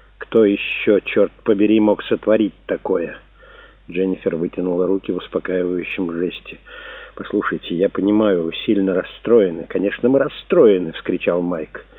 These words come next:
«А как иначе мы должны чувствовать и вести себя? Этот подонок по-прежнему свободно разгуливает по улицам города, а вы палец о палец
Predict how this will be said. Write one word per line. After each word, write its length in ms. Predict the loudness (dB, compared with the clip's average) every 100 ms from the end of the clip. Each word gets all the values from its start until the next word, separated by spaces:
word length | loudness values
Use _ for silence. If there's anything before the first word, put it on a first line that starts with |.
| -20 -20 -14 -6
«А 80 |
как 200 | -2 2
иначе 320 | 4 4 4 2
мы 80 |
должны 320 | 4 4 4 0
чувствовать 640 | 0 -2 -2 0 0 2
и 40 |
вести 320 | 0 0 -2 -2
себя? 360 | -2 -6 -6 -12 -20 -20 -20 -12
Этот 220 | -8 -8 -10 0
подонок 500 | 2 6 6 6 2
по-прежнему 640 | 2 4 4 4 4 2
свободно 520 | 2 2 6 4 6 2
разгуливает 580 | 4 2 4 4 2
по 100 | 2
улицам 480 | 4 4 2 0 0
города, 400 | 4 4 6 4
а 20 |
вы 120 | 4 2
палец 360 | 2 2 2 0
о 80 |
палец 280 | 2 2 2